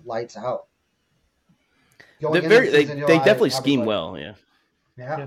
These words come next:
Speaker 1: I mean, they've been
Speaker 3: Yeah,
Speaker 1: playing
Speaker 3: T-,
Speaker 1: great.
Speaker 3: Todd Monken has done an outstanding job with the Ravens offense this year. Hopefully he doesn't get poached.
Speaker 1: Yeah.
Speaker 2: Uh, well, I thought, I don't think, I don't
Speaker 3: Hopefully
Speaker 2: think
Speaker 3: we
Speaker 2: this
Speaker 3: keep
Speaker 2: year.
Speaker 3: both coordinators.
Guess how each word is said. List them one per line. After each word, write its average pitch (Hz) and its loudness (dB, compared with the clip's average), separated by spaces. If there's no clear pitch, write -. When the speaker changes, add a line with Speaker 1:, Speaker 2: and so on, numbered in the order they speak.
Speaker 1:
I 131 -20
mean, 110 -20
they've 113 -18
been 127 -16
Speaker 3:
Yeah, 165 -4
Speaker 1:
playing 135 -8
Speaker 3:
T-, - -8
Speaker 1:
great. 117 -10
Speaker 3:
Todd 208 4
Monken 160 0
has 143 -6
done 143 -2
an 143 2
outstanding 147 2
job 135 -2
with 131 -14
the 135 -6
Ravens 131 -6
offense 135 -8
this 143 -14
year. 147 -12
Hopefully 156 2
he 135 -4
doesn't 139 2
get 139 0
poached. 135 -6
Speaker 1:
Yeah. 143 -10
Speaker 2:
Uh, 170 -8
well, 165 2
I 170 4
thought, 180 4
I 180 8
don't 196 4
think, - 0
I 147 2
don't 156 4
Speaker 3:
Hopefully 185 -2
Speaker 2:
think 180 2
Speaker 3:
we 175 4
Speaker 2:
this - -2
Speaker 3:
keep - 0
Speaker 2:
year. 170 8
Speaker 3:
both - 0
coordinators. 143 -2